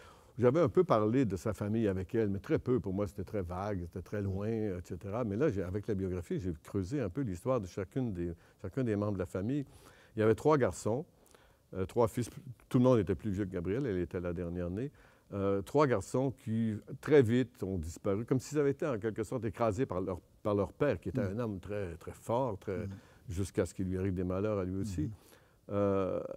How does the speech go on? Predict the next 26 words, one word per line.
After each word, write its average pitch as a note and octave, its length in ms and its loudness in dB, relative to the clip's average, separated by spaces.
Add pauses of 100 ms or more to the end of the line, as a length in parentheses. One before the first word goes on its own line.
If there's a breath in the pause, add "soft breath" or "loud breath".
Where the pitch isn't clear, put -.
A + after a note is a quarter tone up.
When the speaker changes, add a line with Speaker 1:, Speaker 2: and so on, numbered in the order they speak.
(120)
Speaker 1:
alors A#2+ 260 4
donc, C#3+ 220 4
les, A#2+ 200 2
les A2+ 200 2
garçons G2+ 400 -2
sont F2+ 200 -8
des F#2+ 260 0
êtres, A#2+ 160 0 (920)
enfin A2+ 220 -2
moi A2 140 2
c'est G#2 140 0
l'impression F#2+ 360 -2
que F2+ 60 -2
j'ai F2 100 -2
eue G#2+ 200 0
à, E2 80 -4 (120)
à F#2 60 -10
travers F#2+ 300 -6
les, F2+ 240 -6
ma F#2 140 -8
recherche, F2 420 -6
des F#2+ 220 -4
êtres G2+ 120 0
plutôt - 240 -4
faibles, F#2 460 -2
fuyants, F#2 600 -4